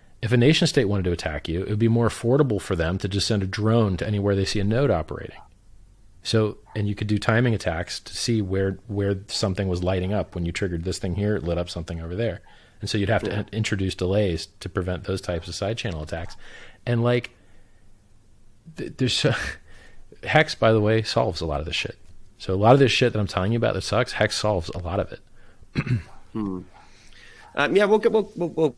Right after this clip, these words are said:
Speaker 2: we'll, um, I suppose we can get to Hex now if you want to get to Hex. So,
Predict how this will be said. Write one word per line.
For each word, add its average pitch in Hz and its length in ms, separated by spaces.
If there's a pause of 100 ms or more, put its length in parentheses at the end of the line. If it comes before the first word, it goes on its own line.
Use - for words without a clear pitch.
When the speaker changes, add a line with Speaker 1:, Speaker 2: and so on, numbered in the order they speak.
Speaker 2:
we'll, 127 220
um, 101 320 (540)
I - 20
suppose - 240
we - 60
can 78 80
get - 160
to - 80
Hex - 240
now 80 100
if 82 160
you - 40
want 95 100
to - 80
get - 160
to 95 80
Hex. - 340
So, 104 320